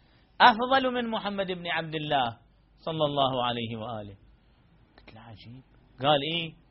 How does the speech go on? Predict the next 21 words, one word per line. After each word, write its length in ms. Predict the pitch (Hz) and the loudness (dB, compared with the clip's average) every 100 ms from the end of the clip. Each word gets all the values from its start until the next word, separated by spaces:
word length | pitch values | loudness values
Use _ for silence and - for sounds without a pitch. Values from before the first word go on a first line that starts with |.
| _ _ _ _ _ _ _ _ _ _ - | _ _ _ _ _ _ _ _ _ _ -4
لأن 320 | 143 156 170 | 0 0 2
الله 460 | 170 165 170 160 160 | 2 4 6 6 4
عاتب 380 | 175 202 190 180 165 | 6 4 4 0 0
محمداً 560 | 156 160 190 180 165 156 | -2 -4 -4 -4 -4 -4
في 100 | 143 | -6
القرآن 480 | 156 165 160 180 190 | -6 -2 0 2 2
ولم 300 | 190 190 190 | 2 0 0
يعاتب 440 | 170 170 156 160 | 0 2 0 -2
ابن 220 | 143 131 | -6 -6
مقلاص. 420 | 131 120 120 110 107 - - - - - - _ - _ _ - - - - - - | -8 -6 -4 -4 -6 -16 -20 -20 -20 -20 -20 _ -20 _ _ -20 -20 -20 -20 -20 -20
السفهاء، 600 | - - 127 123 131 151 - - - - - - - - - _ - 139 | -18 -14 -8 -6 -4 -4 -8 -20 -20 -20 -20 -20 -20 -20 -20 _ -16 -2
يعني 320 | 165 175 185 | 0 0 -2
السفاهة 640 | 180 196 165 190 190 180 | -2 -2 0 4 4 4
إلى 440 | 170 170 175 170 165 | 2 4 6 6 6
يا 220 | 175 175 | 6 4
حد، 540 | - 175 190 196 175 139 - _ _ _ _ _ _ _ _ - | 4 4 4 4 -4 -12 -14 _ _ _ _ _ _ _ _ -6
إلى 340 | 151 170 175 170 | 2 4 6 6
يا 140 | 185 | 6
حد 300 | 170 185 180 | 4 0 -2
السفاهة. 420 | 180 - 196 165 185 | -6 -2 -2 0 0
ما 140 | 190 | 2